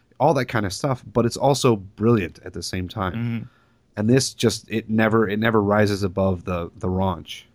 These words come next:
Speaker 2: Interesting. Yeah, I th-, I think that, uh, it's, it's a, it's a kind of a half-assed movie.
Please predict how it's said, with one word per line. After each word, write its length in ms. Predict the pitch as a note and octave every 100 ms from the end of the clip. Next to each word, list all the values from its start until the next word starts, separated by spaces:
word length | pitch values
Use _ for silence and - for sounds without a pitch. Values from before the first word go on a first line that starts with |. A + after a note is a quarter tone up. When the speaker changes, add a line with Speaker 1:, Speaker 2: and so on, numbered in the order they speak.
| _ _ _ _ _ _ _ _
Speaker 2:
Interesting. 560 | G#2+ G#2+ G#2 F#2+ F#2 F#2 _ _ _ _ _ _ - - _ _ _ _ _ _
Yeah, 180 | D3+ E3+
I 100 | D3+
th-, 140 | D3 -
I 140 | C#3
think 300 | - F3 F3
that, 220 | D#3 C#3+
uh, 440 | C3+ B2+ A#2+ G#2+ - _ _ _ _ _ _ _ -
it's, 280 | C3+ - -
it's 280 | C3 D#3+ F#3
a, 320 | F3+ D#3 G#2+
it's 220 | D3+ E3
a 120 | D3+
kind 180 | C#3+ F#3
of 80 | E3+
a 60 | C3
half-assed 760 | B2+ C3+ - A#2 A2 G#2+ -
movie. 460 | G2+ A2+ A#2 C#3